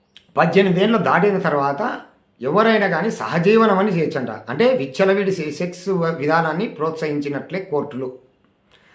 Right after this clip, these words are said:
తర్వాత ఒక స్త్రీ వివాహమైనప్పటికీ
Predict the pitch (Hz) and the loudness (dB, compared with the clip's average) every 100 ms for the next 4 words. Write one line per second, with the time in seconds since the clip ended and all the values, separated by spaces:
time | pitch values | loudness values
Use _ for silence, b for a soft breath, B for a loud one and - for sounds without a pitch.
0 | b - 170 233 196 165 170 - - _ | b 0 4 6 4 2 -2 -4 -12 _
1 | _ _ 143 180 175 - - - 180 220 | _ _ -4 0 0 0 -8 -2 4 4
2 | - - - _ - 131 180 220 196 202 | 2 -8 -18 _ -6 0 4 4 2 0
3 | 180 170 170 151 131 143 151 | 0 0 0 -2 -2 -4 -6